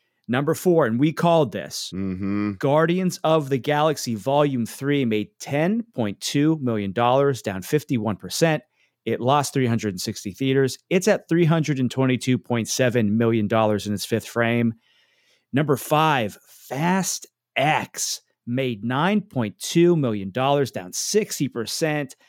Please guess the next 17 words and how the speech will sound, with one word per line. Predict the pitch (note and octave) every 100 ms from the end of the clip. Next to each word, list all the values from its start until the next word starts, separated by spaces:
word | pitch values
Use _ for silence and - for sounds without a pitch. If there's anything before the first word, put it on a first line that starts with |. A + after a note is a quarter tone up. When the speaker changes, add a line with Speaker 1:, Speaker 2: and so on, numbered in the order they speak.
| _ _ _
Speaker 1:
lost | E3 F3+ A#3+ A3+ - -
six | B3 -
hundred | C4 B3 A3
and | F#3
twenty-one | - F#3 F#3+ E3+ D#3
theaters, | C3+ D#3+ E3+ C#3 F2+ - - - _ _ _ _ -
and | D#3+
is | C#3+
at | D#3 C3+ -
one | A#2 C#3 D#3+ F#3+
hundred | E3+ D#3 D3 C#3
and | B2
twenty-eight | A2+ C3 B2 A#2+ A#2
point | - A2+
four | G2+ A#2 G#2+
million | G#2 G#2 G2
dollars | G#2 G2+ F#2+ F#2 -